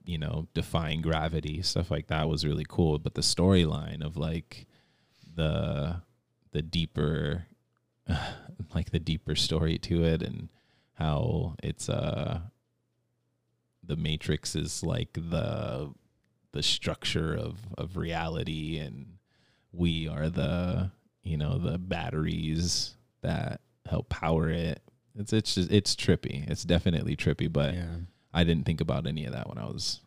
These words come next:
Speaker 1: when I was younger. It definitely took time.
Speaker 2: There's a lot of different ways to look at it too. Like, it works different ways, 'cause you could look at it liter-, you could look at it more on, like, a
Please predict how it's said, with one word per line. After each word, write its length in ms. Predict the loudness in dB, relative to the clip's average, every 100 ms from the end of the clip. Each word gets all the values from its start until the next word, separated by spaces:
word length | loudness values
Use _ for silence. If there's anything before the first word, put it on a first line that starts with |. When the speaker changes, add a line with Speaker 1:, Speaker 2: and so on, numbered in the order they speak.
| _
Speaker 1:
when 120 | -6 -4
I 80 | -2
was 100 | -2
younger. 220 | -4 -4
It 180 | -6 -8 -8
definitely 480 | -6 -4 -4 -6 -6
took 220 | -8 -8
time. 420 | -8 -6 -6 -10 -14 0
Speaker 2:
There's 180 | 2 4
a 40 |
lot 180 | 4 2
of 80 | 2
different 340 | -2 -4 -6 -8
ways 320 | -6 -6 -6
to 100 | -8
look 280 | -8 -8 -8
at 160 | -8
it 160 | -10 -10
too. 360 | -8 -6 -6 -10 -16 _
Like, 160 | -8 -6
it 100 | -4
works 520 | -2 -2 -4 -10 -12 _
different 320 | -8 -6 -4 -2
ways, 300 | -2 -2 -2
'cause 180 | 0
you 80 | 2
could 160 | 2 2
look 200 | 0 0
at 160 | 0 -2
it 100 | -2
liter-, 380 | 0 2 2 2
you 120 | 2
could 120 | 4
look 200 | 2 2
at 120 | 2 2
it 140 | 0
more 300 | 0 2 2
on, 260 | 0 0 -2
like, 220 | -2 -2
a 320 | -4 -4